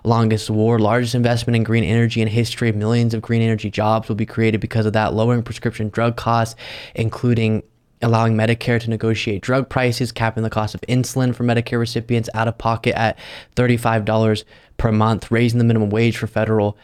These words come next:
government workers, Ketanji Brown Jackson getting on the Supreme Court, pact Act, giving health care to veterans who were exposed to the toxic burn pits, the chips and Science Act, bringing more semiconductor manufacturing to America, once in a generation,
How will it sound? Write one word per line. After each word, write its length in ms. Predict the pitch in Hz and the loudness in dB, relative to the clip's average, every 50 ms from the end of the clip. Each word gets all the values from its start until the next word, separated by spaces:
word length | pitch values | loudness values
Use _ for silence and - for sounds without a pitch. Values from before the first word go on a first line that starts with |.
| _ _ _ | _ _ _
government 440 | 110 110 107 110 107 107 98 - - | -2 0 2 2 0 0 0 -2 -6
workers, 720 | - 104 110 123 127 120 - 135 131 127 123 123 123 120 - - _ _ _ _ | -4 -2 0 0 0 0 0 0 2 2 2 0 0 -4 -8 -14 _ _ _ _
Ketanji 380 | - - 117 113 110 107 107 - | -8 -2 0 0 0 0 -2 -2
Brown 260 | 101 92 92 82 80 | -2 -2 -4 -4 -6
Jackson 520 | - - 113 117 123 117 - - 131 127 123 | -4 -2 -2 0 -2 -2 -4 -2 0 0 2
getting 240 | 120 117 117 113 | 2 2 2 2
on 160 | 113 117 113 113 | 4 2 2 2
the 60 | 110 | 0
Supreme 380 | - - - - 117 110 110 101 | -2 -4 -4 -2 0 0 0 0
Court, 380 | - - - 117 113 107 - | -2 -2 0 0 0 0 0
pact 380 | - - - 123 123 117 - - | -2 -2 0 0 -2 -2 -2 -2
Act, 240 | 120 120 117 117 117 | 0 0 0 -2 -2
giving 200 | 120 104 101 101 | -4 -4 -2 -2
health 280 | 101 110 110 110 - | -2 -2 -2 -2 -4
care 160 | - - 113 110 | -4 -2 0 0
to 80 | 104 | 0
veterans 460 | 101 110 110 110 113 110 107 107 104 - - - - - - - _ | 2 0 0 0 0 0 0 0 -2 -6 -12 -20 -20 -20 -20 -8 _
who 80 | - 117 | 0 2
were 100 | 117 104 | 2 2
exposed 420 | 92 - - - 110 110 110 107 | 0 -2 -4 0 0 2 2 0
to 100 | - 104 | -2 -2
the 120 | 98 92 | -2 -4
toxic 520 | 90 - 113 104 101 - - - 98 - - | -4 -2 -2 -2 -2 -2 -4 -6 -6 -4 -2
burn 240 | 104 110 120 117 117 | 0 2 2 2 2
pits, 360 | 120 117 117 110 107 - - - - - - | 2 0 0 0 -2 -4 -10 -18 -20 -12 -10
the 60 | 95 | -6
chips 220 | - - 113 - | -2 -2 -2 -2
and 100 | - 95 | -2 -6
Science 400 | - - 120 120 131 131 123 113 | -2 0 0 2 2 2 2 2
Act, 280 | - 123 120 117 117 - | 0 0 0 0 -2 -2
bringing 220 | 113 110 110 107 | -2 -2 0 0
more 200 | 104 104 107 104 | 0 0 -2 -2
semiconductor 680 | 101 - - 113 117 110 - 117 113 110 110 - - 107 | -2 -2 0 0 0 0 0 0 0 0 0 -2 -2 -4
manufacturing 600 | 101 92 92 - - 107 107 - - - 104 98 | -2 -2 -4 -2 -2 -2 -2 -4 -6 -8 -8 -6
to 120 | - - | -4 -4
America, 480 | 90 90 101 123 127 127 120 - - 123 | -2 0 0 2 2 0 0 0 0 0
once 360 | 110 104 113 117 120 117 - | 0 2 2 0 0 0 -2
in 80 | 113 110 | -2 -2
a 20 | |
generation, 540 | 107 101 107 95 101 104 107 - - 107 107 | -2 -2 0 0 0 0 0 0 -2 -2 -4